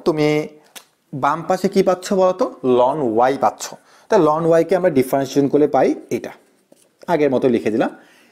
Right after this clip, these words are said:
এখানে কথাটা হচ্ছে কি দেখো যে ln এক্স তার পাওয়ার ছিল এক্স এর উপর এক্স, সেটাকে সামনে দিয়ে দিছি। তো এখন এটা হচ্ছে আমার ইউ আর এটা হচ্ছে আমার কি বলতো?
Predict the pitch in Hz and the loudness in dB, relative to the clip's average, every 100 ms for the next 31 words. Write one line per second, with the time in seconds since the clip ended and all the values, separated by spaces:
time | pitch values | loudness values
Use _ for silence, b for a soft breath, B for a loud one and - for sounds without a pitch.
0 | b 226 277 277 262 214 208 196 - 170 | b -4 -2 -2 0 0 2 0 0 0
1 | 139 123 226 156 135 135 139 151 147 - | 0 2 2 2 2 2 2 -2 -4 -6
2 | - 127 120 123 123 135 135 117 139 120 | -6 -4 0 0 0 2 2 2 -2 0
3 | 123 214 - 135 117 113 120 113 110 110 | 2 0 -2 -4 -4 -6 -6 -6 -4 -4
4 | 127 285 - B B B B 160 - 180 | -4 -2 -4 B B B B -2 0 0
5 | 202 147 - 147 147 190 196 - 196 190 | 0 -2 -4 -2 0 -2 -4 -4 -2 0
6 | 175 131 202 123 123 127 151 147 139 127 | 2 4 4 2 0 2 0 0 -6 -4
7 | 123 117 - | -4 -2 -2